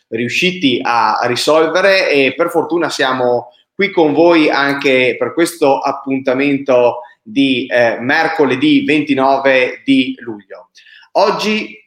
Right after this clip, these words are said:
cercheremo di rispondere a una domanda che secondo me tormenta tantissimi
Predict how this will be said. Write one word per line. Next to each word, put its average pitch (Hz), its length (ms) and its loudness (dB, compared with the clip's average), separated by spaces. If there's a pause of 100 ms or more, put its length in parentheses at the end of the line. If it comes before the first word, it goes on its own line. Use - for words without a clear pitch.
(140)
cercheremo 147 500 0
di 131 100 -4
rispondere 143 840 0
a 113 280 -2
una 127 240 -4
domanda 135 800 0
che 120 120 -8
secondo 127 420 -8
me 147 300 -2
tormenta 143 640 0
tantissimi 117 840 -6